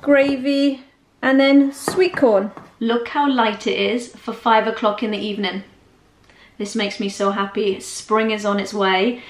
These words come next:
But now I'm gonna crack on with dinner. I'm just doing a super easy dinner tonight because Carter's got rugby, so I'm literally gonna be going out in the next hour. Actually, I might not even put this in the oven. I might just shove these in the microwave.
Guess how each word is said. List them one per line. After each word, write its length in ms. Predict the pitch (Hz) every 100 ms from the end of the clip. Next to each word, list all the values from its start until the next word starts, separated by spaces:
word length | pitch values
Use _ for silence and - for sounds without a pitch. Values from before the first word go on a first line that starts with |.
| -
But 120 | 214 233
now 240 | 233 254
I'm 160 | 233 220
gonna 160 | 208
crack 320 | 208 214 208
on 160 | 208 208
with 160 | 196 190
dinner. 500 | 214 202 185 247 - -
I'm 200 | 226 233
just 200 | 240 -
doing 200 | 233 220
a 20 |
super 440 | - - 277 -
easy 380 | - 233 208 220
dinner 240 | 214 202
tonight 380 | 202 208 196 202
because 380 | 226 220 196 -
Carter's 460 | - 214 196 196 190
got 200 | - 196
rugby, 400 | 202 - 196 214
so 160 | -
I'm 100 | 214
literally 360 | 214 - 208 202
gonna 160 | 208
be 100 | 196
going 240 | 196 208 202
out 140 | 202
in 60 | 196
the 60 |
next 220 | 196 196 202
hour. 500 | 190 185 180 247 - - - - -
Actually, 300 | 220 - -
I 60 |
might 160 | 202 220
not 80 | 202
even 140 | 196
put 140 | 202 202
this 120 | 196
in 100 | 208
the 120 | 202
oven. 320 | 208 196 185
I 80 | 208
might 160 | 208 196
just 160 | 196
shove 180 | 214 190
these 160 | 190 190
in 80 |
the 60 | 196
microwave. 580 | 196 190 - 185 185